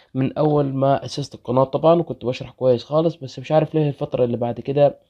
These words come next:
بقيت بجرب معاكم الإيفنت، وده تمامًا غلط. أنا عارف المفروض إن الإيفنت أكون حافظه كويس وأقدر أشرحه في وقت مختصر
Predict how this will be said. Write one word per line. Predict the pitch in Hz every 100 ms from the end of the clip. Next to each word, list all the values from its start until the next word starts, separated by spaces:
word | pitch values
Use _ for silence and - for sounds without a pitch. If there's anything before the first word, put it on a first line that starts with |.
| _ _
بقيت | 127 139
بجرب | 123 135 131 123
معاكم | 127 123 107
الإيفنت، | 104 98 - _
وده | 123
تمامًا | 147 147 156 156
غلط. | 131 107 - _
أنا | 131
عارف | 120 98 -
المفروض | 120 123 170 190
إن | 185 139
الإيفنت | - 160 160 160 160 _ _ _
أكون | 127 151 151
حافظه | 156 127
كويس | - 147 165 170 - _ _ 147
وأقدر | 147 131 123
أشرحه | 147 139 123
في | 107 -
وقت | 151 156
مختصر | 151 - 175 175 180